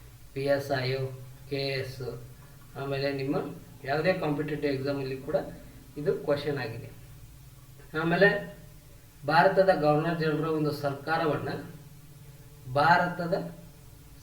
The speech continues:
ಸರ್ಕಾರ ಅಂತೇಳಿ ಇದರ ಒಂದು ನಾಮಕರಣದ ಮೂಲಕ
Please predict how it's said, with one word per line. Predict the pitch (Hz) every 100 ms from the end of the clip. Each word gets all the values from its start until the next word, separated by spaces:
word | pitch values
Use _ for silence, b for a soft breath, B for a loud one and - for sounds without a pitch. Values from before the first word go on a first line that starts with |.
| -
ಸರ್ಕಾರ | 151 151 - 147 147 143
ಅಂತೇಳಿ | 139 131 143 180 147 147 B B B B -
ಇದರ | 139 139 156 160 - -
ಒಂದು | 139 143 147
ನಾಮಕರಣದ | 143 147 156 151 147 139
ಮೂಲಕ | 139 135 135 135